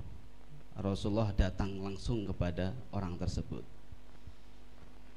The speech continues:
"Wahai Arabi, kenapa engkau tanganmu kau putus dengan sendiri?" "Ya Rasulullah, maaf, aku tidak tahu kalau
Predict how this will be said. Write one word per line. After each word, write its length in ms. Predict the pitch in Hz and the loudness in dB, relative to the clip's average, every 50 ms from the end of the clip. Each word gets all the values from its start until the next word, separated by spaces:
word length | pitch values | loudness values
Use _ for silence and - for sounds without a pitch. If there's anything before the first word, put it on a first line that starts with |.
| - - - - | -6 -6 -2 4
"Wahai 320 | - 117 123 147 160 156 | 8 10 12 12 12 12
Arabi, 440 | 151 156 165 170 156 147 175 175 170 | 10 10 10 10 12 12 12 10 12
kenapa 440 | 180 165 175 170 156 160 175 - 170 | 10 10 10 10 10 8 8 8 8
engkau 240 | 165 165 170 165 | 8 8 8 8
tanganmu 640 | - - 185 180 180 180 175 175 175 185 185 165 151 | 8 8 6 8 8 8 6 6 6 6 6 6 6
kau 160 | 165 160 156 | 6 6 6
putus 400 | 147 160 160 160 165 156 - - | 6 4 4 6 6 4 4 4
dengan 240 | 143 143 147 143 135 | 4 6 6 6 6
sendiri?" 560 | - 139 131 127 135 123 113 110 101 - - - - | 6 6 6 8 8 8 8 6 4 2 0 2 6
"Ya 160 | 143 151 151 | 10 12 12
Rasulullah, 1000 | 151 151 147 - 175 175 170 165 156 156 151 160 170 175 165 151 147 135 131 120 127 | 12 12 10 8 8 8 10 10 10 10 10 12 12 12 12 12 10 8 6 2 0
maaf, 480 | 135 151 151 - - 160 165 151 135 131 - - - - - - - - - - - - - - - - - - - - - - - - - - 160 | 2 4 4 6 6 6 6 6 4 2 0 -2 -6 -6 -6 -6 -6 -6 -6 -6 -6 -6 -6 -6 -6 -6 -6 -6 -6 -6 -6 -6 -6 -4 0 6 6
aku 240 | 175 170 190 196 190 | 6 6 6 4 4
tidak 400 | 196 202 180 185 160 131 - - | 4 6 8 8 8 6 6 4
tahu 320 | 190 185 190 190 175 175 | 4 6 8 6 6 6
kalau 240 | 175 160 165 165 | 6 6 6 6